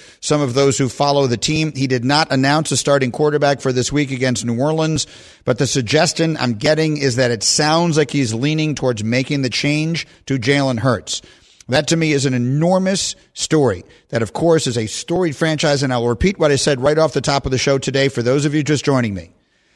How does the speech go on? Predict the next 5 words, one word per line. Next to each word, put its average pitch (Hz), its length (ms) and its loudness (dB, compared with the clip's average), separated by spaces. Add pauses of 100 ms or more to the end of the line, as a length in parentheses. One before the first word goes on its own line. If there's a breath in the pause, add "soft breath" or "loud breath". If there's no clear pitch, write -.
(680)
At 127 160 -2
some 208 400 2
point, 196 420 2
it's 135 220 0
you. 120 360 0